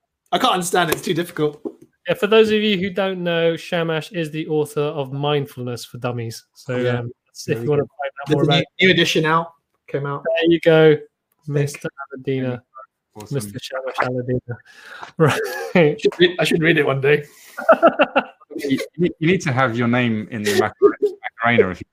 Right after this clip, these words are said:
Speaker 3: can get it on your
Speaker 1: <laughs> You know, once I, I was, I, I did this thing for Sky T V and it had my book in the background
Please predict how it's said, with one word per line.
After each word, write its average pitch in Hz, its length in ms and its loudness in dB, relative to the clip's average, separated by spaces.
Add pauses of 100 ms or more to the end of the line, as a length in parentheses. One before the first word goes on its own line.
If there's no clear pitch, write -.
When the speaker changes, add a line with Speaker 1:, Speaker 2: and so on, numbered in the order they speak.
(160)
Speaker 3:
can 92 100 -4
get 90 60 -4
it 90 40 -8
on 92 120 -6
your 349 840 0
Speaker 1:
<laughs> - 20 -12
You - 80 4
know, 262 140 6
once 254 260 2
I, 220 140 4
I 208 140 2
was, 202 140 4
I, 180 280 2
I 175 60 0
did 175 200 -2
this 185 200 -4
thing 196 180 -4
for 185 100 -10
Sky 175 300 0
T 175 180 -6
V 185 180 2
and 156 100 0
it 143 40 -6
had 170 160 -4
my 175 140 2
book 185 240 -4
in 190 80 -2
the 170 80 -2
background 180 580 -2